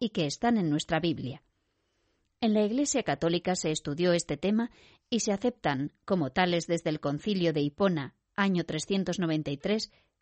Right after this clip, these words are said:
con San Agustín, y definitivamente en el Concilio de Trento, mil quinientos cuarenta y cinco guion sesenta y tres, todos los libros que configuran actualmente la Biblia católica.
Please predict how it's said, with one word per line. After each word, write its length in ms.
con 160
San 180
Agustín, 540
y 100
definitivamente 840
en 80
el 140
Concilio 420
de 120
Trento, 480
mil 180
quinientos 440
cuarenta 340
y 60
cinco 360
guion 240
sesenta 400
y 80
tres, 360
todos 340
los 200
libros 320
que 100
configuran 600
actualmente 680
la 120
Biblia 360
católica. 640